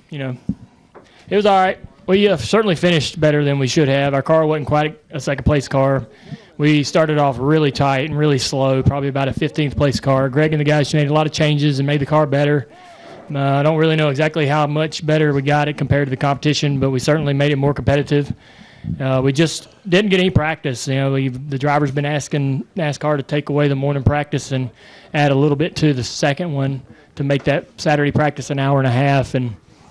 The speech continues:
we didn't, you know, it was just an hour. This is, takes you a minute to run around this track. You can't get into thirteen damn laps in practice. I don't know how we're supposed to figure out what our cars are doing.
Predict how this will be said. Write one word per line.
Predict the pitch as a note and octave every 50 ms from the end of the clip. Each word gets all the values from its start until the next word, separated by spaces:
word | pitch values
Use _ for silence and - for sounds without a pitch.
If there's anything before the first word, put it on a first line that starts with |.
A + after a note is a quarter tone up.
| - - - - - - _ _ _ - -
we | F3+ D#3+ E3+ F3
didn't, | E3+ E3 D#3+ D3 C#3 D#3+ - -
you | E3+
know, | D3+ D3 C#3+
it | D#3+ F3+
was | D#3 C#3+
just | D#3+ F3 - -
an | C#3+ C#3+
hour. | D#3 F3+ E3 D3 C#3
This | C#3 E3 D#3+ -
is, | D3+ C3
takes | - - F3+ F#3 F3+ -
you | D#3+
a | D3+
minute | D3+ F3+ G3+ F3+ -
to | D3+ C3+
run | D#3+ D#3 D3
around | C#3 D3 D3 D3
this | C#3 C3 -
track. | - D3+ D3+ D#3+ C#3+ C3 C3+ - -
You | C3
can't | A#2 - D3+ D3 C#3
get | D#3 E3 E3+
into | E3 C#3+ C3 C#3+ D#3 -
thirteen | - - D3+ F#3+ - C#3 C#3+ C#3
damn | C#3 C#3+ C#3+ C#3 C3+
laps | C#3+ D3 D3+ - - -
in | C#3 A#2+
practice. | - D3 D3 D3 - - B2+ - -
I | D3
don't | D3 C#3+
know | C#3
how | C3 C#3+ D3
we're | D3 B2
supposed | A2 D3+ C#3 C3 -
to | -
figure | - D3 C#3 C#3 C3+
out | C3+ C3+
what | C#3 C3+
our | C#3 C3+
cars | - C3+ C3+ C#3+ C3
are | C3
doing. | B2 C3 C3 C3